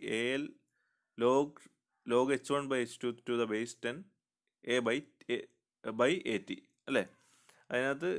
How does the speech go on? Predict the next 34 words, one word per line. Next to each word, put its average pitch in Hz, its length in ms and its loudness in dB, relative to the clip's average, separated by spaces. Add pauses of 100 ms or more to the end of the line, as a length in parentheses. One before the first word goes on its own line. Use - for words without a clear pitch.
ക്യാപിറ്റൽ 143 400 0
A 139 60 4
എന്ന് 139 140 -2
പറഞ്ഞാൽ 135 180 -4
പെർമിയോമീറ്ററിൻ്റെ 127 800 -2 (180)
ഏരിയ, 107 300 -2 (220)
ടി 120 160 -6
എന്ന് 131 160 -4
പറയുന്ന 123 320 -4
ടൈം, 110 280 0 (840)
സ്മോൾ 120 320 -2
a 135 100 4
എന്ന് 131 160 -2
പറയുന്നത്, 120 400 -2 (160)
ഏഹ്, 104 240 -6
ട്യൂബിൻ്റെ 123 560 -2 (220)
ഏരിയ, 101 220 -6 (360)
ലെങ്-, 113 260 -2 (280)
length 123 320 -2
of 139 80 -6
the 139 160 -4
permeameter 113 480 -4
ആണ് 104 160 -4
ക്യാപിറ്റൽ 101 520 -4
L, 95 140 -4 (960)
log 120 280 2 (160)
എച്ച് - 260 -4
വൺ 143 180 2
എച്ച് 127 220 -4
ടുവും 139 240 -2 (340)
ഹെഡാണ്, 113 480 0
ഹെഡ് 117 200 -6
ഡിഫറൻസ്. 92 380 -10 (480)
അപ്പം 175 240 0